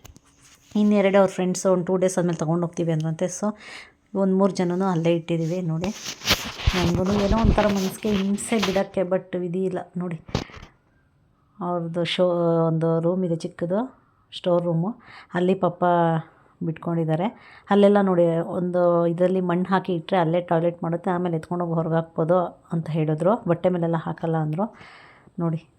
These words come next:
ಮೂರು ಜನ ಒಂದೇ ಕಡೆ ಮಲಗಿದ್ದಾರೆ. ಅವ್ರಿಗೆಲ್ಲ ಹೋಗ್ಬೇಕಾದ್ರೆ ಬಾಯ್ ಬಾಯ್ ಮಾಡ್ತಿದ್ದೆ ನಾನು. ಒಂದ್ ಕಡೆ ಕ-, ಅಳು ಬರಂಗ್ ಆಗ್ತಿತ್ತು, ಮತ್ತೊಂದ್ ಕಡೆ ವಿಧಿ ಇಲ್ಲ.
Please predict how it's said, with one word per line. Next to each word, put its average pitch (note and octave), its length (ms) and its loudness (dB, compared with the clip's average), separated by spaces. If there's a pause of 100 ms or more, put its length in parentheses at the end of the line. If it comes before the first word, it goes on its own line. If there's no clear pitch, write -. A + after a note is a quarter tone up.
ಮೂರು E3+ 220 0
ಜನ F3 180 -2
ಒಂದೇ D#3+ 280 0
ಕಡೆ E3 200 -2
ಮಲಗಿದ್ದಾರೆ. E3 720 -2
ಅವ್ರಿಗೆಲ್ಲ E3 340 0
ಹೋಗ್ಬೇಕಾದ್ರೆ F3 520 2
ಬಾಯ್ E3 220 4
ಬಾಯ್ F3 180 4
ಮಾಡ್ತಿದ್ದೆ E3+ 420 -2
ನಾನು. E3 280 0 (600)
ಒಂದ್ E3+ 140 -4
ಕಡೆ F3+ 680 6
ಕ-, F3 140 -6 (800)
ಅಳು E3+ 180 4
ಬರಂಗ್ F#3 260 4
ಆಗ್ತಿತ್ತು, F3 400 0
ಮತ್ತೊಂದ್ F#3 400 2
ಕಡೆ F#3+ 200 4
ವಿಧಿ F#3 480 2
ಇಲ್ಲ. G3+ 220 4